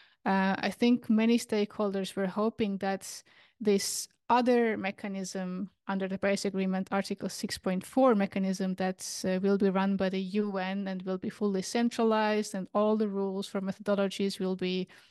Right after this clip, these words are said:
will be very robust, hopefully, that this will show the way, will establish kind of the, the, the main standards that s-, is going to be acceptable on this international level.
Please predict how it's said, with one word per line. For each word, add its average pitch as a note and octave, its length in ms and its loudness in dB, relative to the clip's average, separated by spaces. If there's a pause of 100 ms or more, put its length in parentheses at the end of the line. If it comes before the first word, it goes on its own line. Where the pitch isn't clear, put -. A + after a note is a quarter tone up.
will G3 220 2
be G3 140 2
very G#3 300 4
robust, G3 600 -4 (160)
hopefully, A#3+ 560 0 (280)
that G#3+ 200 2
this A3+ 380 -2
will G3+ 500 0 (320)
show G#3+ 520 0
the G3+ 160 2
way, G3 580 0 (140)
will G3+ 180 2
establish G3 840 -2 (380)
kind G3+ 200 -6
of F#3+ 140 -6
the, F#3+ 440 -2
the, G3 180 -4
the G3 120 -2
main G3 560 -2 (260)
standards G3 960 -4 (100)
that F#3+ 180 -2
s-, - 220 -12 (200)
is G3 140 0
going G3 220 0
to F#3+ 100 -2
be G3 80 -2
acceptable G3+ 800 0 (220)
on G3 140 -2
this F#3+ 180 -2
international G3 640 -2
level. G3 360 0